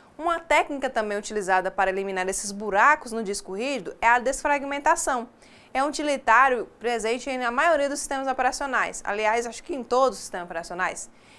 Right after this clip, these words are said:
E isso reagrupa os arquivos e diretórios de forma contígua, evitando que esses buracos sejam desperdiçados dentro do nosso dispositivo de armazenamento, eh, secundário,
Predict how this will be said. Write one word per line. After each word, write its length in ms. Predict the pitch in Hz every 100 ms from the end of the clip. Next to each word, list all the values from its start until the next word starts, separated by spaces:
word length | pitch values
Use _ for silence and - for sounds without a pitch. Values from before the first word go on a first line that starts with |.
| -
E 200 | 285 294
isso 140 | 311 285
reagrupa 640 | 285 302 285 233 311 320
os 100 | 247
arquivos 520 | 214 202 - 277 277
e 60 | 233
diretórios 500 | 202 185 185 247 262
de 80 | 269
forma 300 | - 247 254
contígua, 580 | 294 330 - 269 190 180 - -
evitando 480 | 269 285 285 269 285
que 80 |
esses 220 | 277 269 233
buracos 480 | 233 247 214 -
sejam 300 | - 262 262
desperdiçados 1080 | 226 320 - 330 330 330 - 226 208 226 - - - _
dentro 380 | 214 220 226 247
do 60 | 240
nosso 360 | 233 214 220 233
dispositivo 640 | 233 - 247 240 - 214
de 100 | 208
armazenamento, 840 | 220 220 214 220 202 185 202 233 233 - - -
eh, 180 | 180
secundário, 840 | 147 214 202 254 233 190 185 190